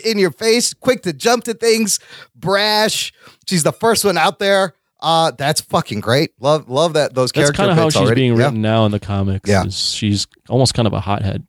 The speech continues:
Speaker 1: Yes, hothead, very, uh, forceful.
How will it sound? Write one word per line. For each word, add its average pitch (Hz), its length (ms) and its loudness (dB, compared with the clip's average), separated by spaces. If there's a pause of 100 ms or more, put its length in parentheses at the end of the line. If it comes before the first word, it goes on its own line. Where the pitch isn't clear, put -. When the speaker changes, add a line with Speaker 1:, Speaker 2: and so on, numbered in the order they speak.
Speaker 1:
Yes, 123 420 -2
hothead, 156 800 -2 (380)
very, 151 760 0
uh, 113 380 0 (240)
forceful. 156 800 0